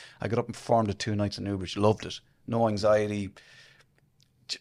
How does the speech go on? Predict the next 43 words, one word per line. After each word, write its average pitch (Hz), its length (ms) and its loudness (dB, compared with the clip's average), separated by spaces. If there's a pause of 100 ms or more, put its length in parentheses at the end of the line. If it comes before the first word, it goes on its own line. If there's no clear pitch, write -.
(120)
just - 640 0
loved 123 360 6
the 120 100 2
experience. 117 680 -2
And 120 100 -2
it 120 40 0
was 107 100 -2
a 110 60 -2
totally 139 360 0
different 131 340 -6
experience, - 520 -16
you 95 60 -10
know, 113 120 -6
'cause 110 140 -12
I 110 60 -2
performed 113 600 -6
it. 85 80 -10
I 85 100 -8
was 92 140 -10
like, 95 180 -8 (380)
I 101 80 -6
was 92 180 -4
in 117 160 0
it. 90 120 -4
I 87 100 -6
was, 87 220 -8 (480)
I 101 80 -4
was 92 120 -4
enjoying 107 500 -2
it. 90 100 -6
I 87 60 -4
was 90 120 -6
able 101 180 -2
to, 98 160 -6
like, 98 300 -10 (420)
there - 60 -12
was 98 80 -8
no, 110 260 -2 (120)
I - 60 -4
wasn't 123 280 0
doing 127 220 4
it 101 80 -2
out 107 160 -6